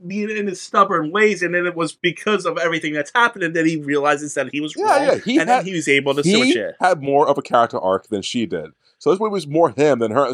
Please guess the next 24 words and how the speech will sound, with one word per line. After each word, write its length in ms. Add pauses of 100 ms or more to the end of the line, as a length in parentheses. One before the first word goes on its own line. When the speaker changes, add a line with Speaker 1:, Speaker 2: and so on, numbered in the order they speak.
Speaker 2:
Again, 240
she 120
was 120
just 120
walking 320
through 260
it 180
until 220
she 120
didn't 160
have 140
to 60
walk 200
through 160
it 80
anymore. 320
It's 80
like, 140
"Okay, 260
Charles, 300
I 20
guess 240
you're 80
right." 340